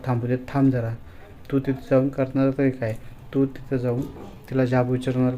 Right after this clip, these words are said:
तू असं काय केलं काय नाही, तेव्हा तो काय उत्तर देणार, मला माहिती तू मुक्ताला किडनॅप केलं, मुक्ता काहीच करू शकत नाही म्हणून मी तिथं आलं नाही," असं काही ना काही ते उत्तरं देणार. कारण हळूहळू मी या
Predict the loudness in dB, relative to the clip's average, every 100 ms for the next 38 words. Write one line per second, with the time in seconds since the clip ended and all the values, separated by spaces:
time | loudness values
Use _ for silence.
0 | 0 -2 -2 -4 0 -2 0 -4 -2 -2
1 | -2 -2 -2 -4 -2 -6 -6 -12 -6 2
2 | 2 4 2 2 2 0 -4 -8 -14 -2
3 | 2 4 2 0 -2 2 2 2 2 2
4 | 2 0 0 0 -2 -2 -2 -4 -4 -6
5 | -2 -4 -2 -2 0 -2 -4 -4 -4 -4
6 | -10 -20 -20 -4 2 4 2 2 2 2
7 | 2 0 -2 -6 -2 0 0 4 4 2
8 | -2 -4 -12 -20 -18 -16 -2 2 4 4
9 | 4 2 0 0 -2 -2 2 4 6 4
10 | 2 0 -10 -18 -18 -20 -8 0 0